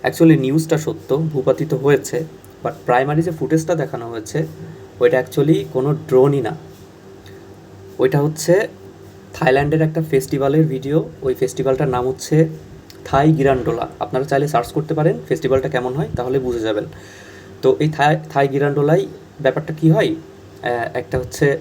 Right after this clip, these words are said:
স্পিনিং হুইল থাকে এবং ওইটার সাথে হচ্ছে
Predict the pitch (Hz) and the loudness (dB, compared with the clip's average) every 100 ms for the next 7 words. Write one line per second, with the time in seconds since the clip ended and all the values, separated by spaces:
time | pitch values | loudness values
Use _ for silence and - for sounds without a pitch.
0 | - - - - 196 214 175 151 165 202 | -8 -14 -10 0 2 4 2 4 4 2
1 | 143 120 135 160 - 123 127 127 135 139 | -2 -4 -2 -4 -2 -2 -2 -4 -2 -4
2 | - 160 156 - 160 | 2 2 2 4 4